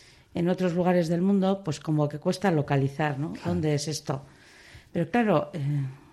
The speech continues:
Speaker 1: la relación con las personas de Ucrania, pues es mucho más directa.
Speaker 2: Estrechísima
Speaker 1: Porque,
Speaker 2: aquí,
Speaker 1: eh,
Speaker 2: además,
Speaker 1: y
Speaker 2: claro.
Speaker 1: luego ha habido una, un trabajo y un acompañamiento y una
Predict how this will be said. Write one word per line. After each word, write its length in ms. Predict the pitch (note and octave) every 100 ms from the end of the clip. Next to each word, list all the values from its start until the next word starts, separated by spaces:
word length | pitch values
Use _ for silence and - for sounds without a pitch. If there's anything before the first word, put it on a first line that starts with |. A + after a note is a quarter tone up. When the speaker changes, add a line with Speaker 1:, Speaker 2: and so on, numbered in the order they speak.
| -
Speaker 1:
la 200 | F#3+ E3
relación 520 | D#3+ D#3+ - A#3 A#3
con 420 | A#3 G3 F#3 E3+
las 180 | D#3+ D3
personas 680 | - C#3 G3 F#3 E3+ D#3 -
de 80 | C#3
Ucrania, 600 | - G3 F#3+ E3 F3+ - - - - - - - - -
pues 600 | D#3 D3+ D3+ D3+ D3 F3
es 240 | F3 G3
mucho 480 | E3+ D#3 D#3 D3 D#3
más 260 | D3+ D3
directa. 440 | C3+ G#3+ A#3+ - C#3
Speaker 2:
Estrechísima 640 | - G2 F2+ D#3+ E3+ A#2 G2
Speaker 1:
Porque, 100 | F2
Speaker 2:
aquí, 140 | -
Speaker 1:
eh, 140 | D#3
Speaker 2:
además, 200 | D#3 D3+
Speaker 1:
y 60 | -
Speaker 2:
claro. 160 | E3+ F#3
Speaker 1:
luego 160 | G3
ha 40 | G3
habido 400 | G3+ G#3+ A3+ A3+ - - - - -
una, 640 | F3+ F#3+ F#3 F#3 F3+ F3+ F3 - - - - - _ _ _
un 600 | F3 F3 F3+ F3+ E3 E3+
trabajo 520 | D#3 D#3 E3+ G3 F3+ E3+
y 60 |
un 100 | E3+
acompañamiento 1040 | E3 E3 D3+ D#3 D3 D3+ G#3 G3+ F3 E3+ E3+
y 140 | D3+
una 440 | E3+ E3+ E3 D#3